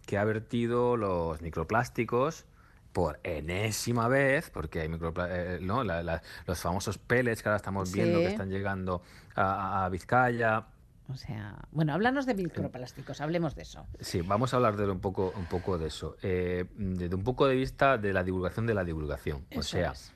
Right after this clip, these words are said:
Speaker 1: eh, toda la campaña de intentar minimizar, eh, la Xunta del P P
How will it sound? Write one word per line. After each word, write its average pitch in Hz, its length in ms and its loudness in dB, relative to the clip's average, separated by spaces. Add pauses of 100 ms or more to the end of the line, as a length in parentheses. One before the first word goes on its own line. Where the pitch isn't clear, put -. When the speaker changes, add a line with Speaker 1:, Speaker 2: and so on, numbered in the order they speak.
(160)
Speaker 1:
eh, 87 460 0
toda 104 220 4
la 104 100 2
campaña 110 500 2
de 110 80 0
intentar 95 460 0
minimizar, 104 800 0 (260)
eh, 78 220 -2
la 73 100 -8
Xunta 85 400 -2
del 82 100 -2
P 87 120 -2
P 113 260 2